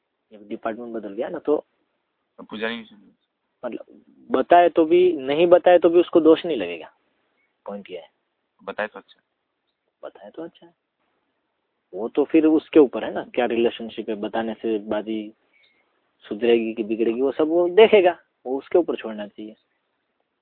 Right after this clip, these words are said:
Speaker 1: कि इधर जिम्मेदारी है जो उनके गुरु हैं,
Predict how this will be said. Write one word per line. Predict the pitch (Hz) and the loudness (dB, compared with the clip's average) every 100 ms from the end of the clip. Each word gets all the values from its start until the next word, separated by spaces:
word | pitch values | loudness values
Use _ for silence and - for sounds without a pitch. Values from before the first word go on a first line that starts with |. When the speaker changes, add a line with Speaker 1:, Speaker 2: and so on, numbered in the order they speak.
| _ _ _ _ _ _ _ _ _ _ - - | _ _ _ _ _ _ _ _ _ _ -20 -8
Speaker 1:
कि | |
इधर | 113 123 | -2 -2
जिम्मेदारी | 117 120 135 139 151 151 | -2 -4 0 4 4 4
है | 147 156 151 135 | 4 2 2 -2
जो | 143 135 135 139 143 190 _ _ | -6 0 2 2 -2 -8 _ _
उनके | 127 123 131 123 | -18 -4 -2 -2
गुरु | 120 131 165 | -2 2 2
हैं, | 190 208 | 0 -8